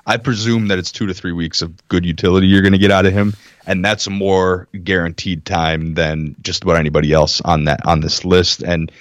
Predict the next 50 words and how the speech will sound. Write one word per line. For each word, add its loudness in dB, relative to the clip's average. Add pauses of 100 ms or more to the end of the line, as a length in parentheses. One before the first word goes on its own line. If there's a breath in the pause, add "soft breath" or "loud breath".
if -8
the 0
hamstring 0
injury 4 (260)
does 2
continue 0
to 0
flare 6
up 2
for -2
Fournette, 2
or 2
if -6
they 0
just -6
decide, 2
"Okay, 2
we're 2
gonna 0
sit 2
him 4
a 0
few 0
weeks," 0 (420 loud breath)
Yeldon's 4
the -4
man. 0
He's, -6
he's -2
your 4
R 4
B -4
two. 0
But 2
after 0
that, 4
I'm -2
gonna 0
go -2
Hines, -2
followed -2
by 4
Nick 0
Chubb 2
as 0
the -2
stash -4
that -4
I -4
like. -2